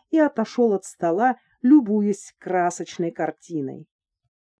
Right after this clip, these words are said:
"Вот что любовь животворящая делает с человеком",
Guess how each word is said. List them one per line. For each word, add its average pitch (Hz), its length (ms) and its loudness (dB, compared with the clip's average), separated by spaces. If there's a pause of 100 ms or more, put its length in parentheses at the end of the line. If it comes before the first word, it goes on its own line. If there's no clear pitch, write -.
(420)
"Вот 208 400 -2
что - 340 0
любовь 240 540 2
животворящая 202 1080 0
делает 226 480 0
с - 80 -18
человеком", 180 840 -2